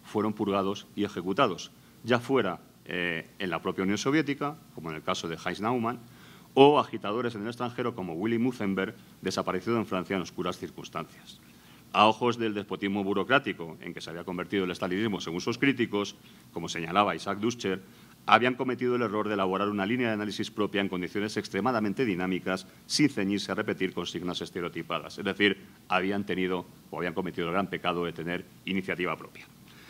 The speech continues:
Las lecciones de la Guerra de España dejaron huella de larga duración en la política soviética, tanto interior como exterior. Eh, el temor al enemigo interno fue lo que promovió las purgas, eh, unas, eh, decisiones drásticas, eh,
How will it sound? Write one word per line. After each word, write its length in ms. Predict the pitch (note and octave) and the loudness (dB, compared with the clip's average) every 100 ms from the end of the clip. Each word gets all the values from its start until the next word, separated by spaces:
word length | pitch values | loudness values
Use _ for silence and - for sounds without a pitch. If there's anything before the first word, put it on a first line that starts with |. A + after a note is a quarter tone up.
| - - - - | -20 -20 -20 -8
Las 180 | - A#2+ | 0 4
lecciones 280 | A#2+ C#3+ D#3 | 4 4 4
de 60 | E3 | 4
la 60 | |
Guerra 160 | D#3 D3 | 4 4
de 60 | |
España 280 | A#2+ D#3 E3+ | 0 0 0
dejaron 320 | C3+ A#2+ B2+ A#2 | -2 -2 -4 0
huella 180 | C#3+ D#3 | 0 2
de 60 | |
larga 180 | A#2+ C3 | 2 2
duración 300 | B2 A2+ C3 | 2 2 0
en 60 | B2 | 0
la 80 | |
política 280 | F#2+ F#2+ A2 | -2 -2 -4
soviética, 480 | G#2 G2+ A2 E2 D#2+ - - | 0 0 0 -2 -6 -10 -2
tanto 220 | F#2+ F#2 | 0 0
interior 440 | F#2+ F2+ G2 C#3+ D#3+ | -2 0 2 2 0
como 200 | G#2+ F#2 | -2 -2
exterior. 380 | - F#2 F#2+ - - - - - - - - | 0 2 2 0 -14 -20 -20 -20 -20 -6 6
Eh, 320 | A#2 A#2 - | 8 8 2
el 140 | A#2 | -2
temor 240 | A2 A2+ D#3 | 0 2 4
al 80 | C3+ | 4
enemigo 320 | G#2+ A#2+ C#3 | 2 0 -2
interno 480 | B2 C#3 D#3+ A3+ - - | -2 -2 -2 -6 -10 -12
fue 180 | - B2+ | 0 2
lo 80 | B2 | 2
que 100 | G#2+ | 0
promovió 340 | G2 F#2+ F#2 | -2 0 0
las 160 | F#2 - | 0 0
purgas, 500 | C#3 D3+ E3+ G3 - - - - - - | -2 0 0 -2 -10 -20 -20 -20 -10 4
eh, 560 | B2 B2 A2+ A2 - - | 6 8 4 2 -2 -6
unas, 460 | C#3 D#3 D#3 - B2 | -2 2 0 0 -2
eh, 260 | B2+ A#2 | -2 -2
decisiones 560 | G#2+ A#2 G#2+ - A#2+ G#2 | 0 -2 -2 0 0 0
drásticas, 840 | A2+ C#3+ - G#2+ F#2+ G2 F2+ - - | 2 2 0 -6 -2 -2 -2 -6 -4
eh, 420 | G2+ G2 F#2+ | 0 2 2